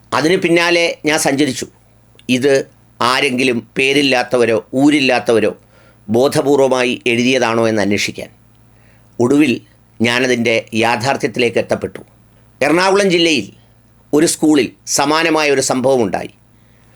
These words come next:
ഒരു മസ്ജിദാണ്. ആ മസ്ജിദിനോട് ചേർന്ന് തന്നെ ആ പറമ്പിലൊരു ഓഡിറ്റോറിയമാണ്, അതിനോട്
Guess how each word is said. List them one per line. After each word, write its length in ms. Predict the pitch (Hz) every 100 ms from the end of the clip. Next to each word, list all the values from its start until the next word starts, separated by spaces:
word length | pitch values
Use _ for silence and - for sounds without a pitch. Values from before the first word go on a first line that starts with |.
| _ _ _ 131
ഒരു 160 | 143 139
മസ്ജിദാണ്. 540 | 127 - 143 101 85 90 _ _ _ _ _ _ _ _ -
ആ 80 | 139
മസ്ജിദിനോട് 560 | 156 156 175 175 170 170
ചേർന്ന് 300 | - 147 147 151
തന്നെ 240 | 147 143
ആ 120 | 139 139
പറമ്പിലൊരു 460 | 135 127 127 131 120
ഓഡിറ്റോറിയമാണ്, 680 | 117 127 131 117 110 87 82 - _ _ _ _ _ _
അതിനോട് 360 | 117 135 143